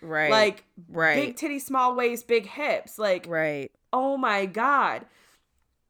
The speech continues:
Speaker 2: It never dawned on me until that point that, like, that was in a song I've been singing for years.
Speaker 1: Right.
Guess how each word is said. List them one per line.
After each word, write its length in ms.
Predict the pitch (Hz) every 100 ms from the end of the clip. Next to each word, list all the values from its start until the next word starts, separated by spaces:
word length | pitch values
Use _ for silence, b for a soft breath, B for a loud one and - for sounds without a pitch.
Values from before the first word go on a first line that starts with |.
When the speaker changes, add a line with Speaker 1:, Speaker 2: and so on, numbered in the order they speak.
| _ -
Speaker 2:
It 160 | 269
never 340 | 247 254 254 277
dawned 400 | 220 214 233 269
on 160 | 285
me 220 | 302 330 220
until 400 | 226 - 262 233
that 680 | 208 190 170 285 - - - -
point 640 | - 214 254 554 587 - b b b b
that, 360 | 180 170 247 185
like, 340 | 220 196 - - 165
that 180 | 240 285
was 140 | 285
in 80 | 269
a 60 |
song 320 | 247 262 247 220
I've 140 | 208
been 140 | 214
singing 300 | 214 220 214
for 180 | 202 196
years. 640 | 175 170 220 - - - - -
Speaker 1:
Right. 400 | 151 143 196 185